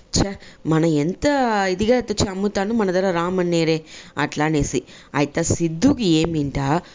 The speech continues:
ఫస్ట్ మన, మనం వచ్చి అందుని మన సైడ్ ఈడ్చుకోవాలి. ఈడ్చుండవనాక కొల్లగా నీళ్ళు పోసి మన కొల్ల లాభం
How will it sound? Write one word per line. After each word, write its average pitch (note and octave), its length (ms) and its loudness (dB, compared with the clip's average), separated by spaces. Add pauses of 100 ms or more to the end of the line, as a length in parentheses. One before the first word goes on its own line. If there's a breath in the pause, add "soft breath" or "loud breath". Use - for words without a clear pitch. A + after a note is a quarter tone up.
(200 loud breath)
ఫస్ట్ E3+ 280 -2
మన, F3+ 340 0
మనం D3 380 0
వచ్చి D3 260 -2
అందుని F#3+ 380 -2
మన G3+ 200 0
సైడ్ F#3+ 240 0
ఈడ్చుకోవాలి. F#3+ 560 0 (380 loud breath)
ఈడ్చుండవనాక E3 840 2
కొల్లగా E4+ 680 2
నీళ్ళు C4+ 280 2
పోసి A3 280 0
మన C4 160 -2
కొల్ల B3+ 340 0
లాభం B3+ 500 0